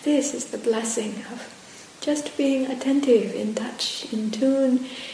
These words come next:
interested to see, to know, to feel," and,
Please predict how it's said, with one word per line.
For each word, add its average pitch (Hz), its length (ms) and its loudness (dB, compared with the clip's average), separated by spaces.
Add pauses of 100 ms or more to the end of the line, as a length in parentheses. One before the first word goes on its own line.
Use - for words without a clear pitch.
(200)
interested 247 760 2
to 214 100 -6
see, 247 540 2
to 226 120 -2
know, 226 440 4
to 220 120 -2
feel," 240 760 4
and, 208 320 -4